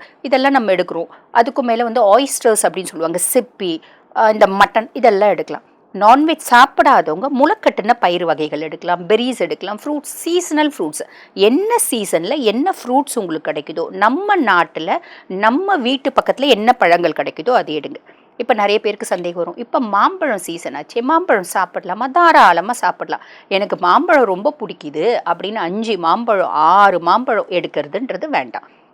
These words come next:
மாம்பழம் அளவா எடுக்கலாம். மாம்பழம் சாப்பிட்றீங்க அப்படின்னா கம்பல்சரி மாம்பழம் சாப்பிட்டு முடிச்ச பின்னாடி ஒரு கிளாஸ் வந்து பாத்தீங்கன்னா பால் குடிச்சுக்கோங்க.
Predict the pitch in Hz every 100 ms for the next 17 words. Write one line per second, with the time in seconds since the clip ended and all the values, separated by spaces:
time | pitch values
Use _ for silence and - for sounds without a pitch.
0 | - 185 240 233 247 381 208 175 196 208
1 | 170 165 262 - _ _ 180 180 214 254
2 | 262 233 - 202 - 196 190 226 196 196
3 | 233 320 - 220 262 208 180 208 233 220
4 | 196 202 196 - 175 190 170 - 175 156
5 | 160 208 381 190 175 175 190 - 185 180
6 | 220 180 151 160 311 - _ _ 233 233
7 | 233 160 - - 143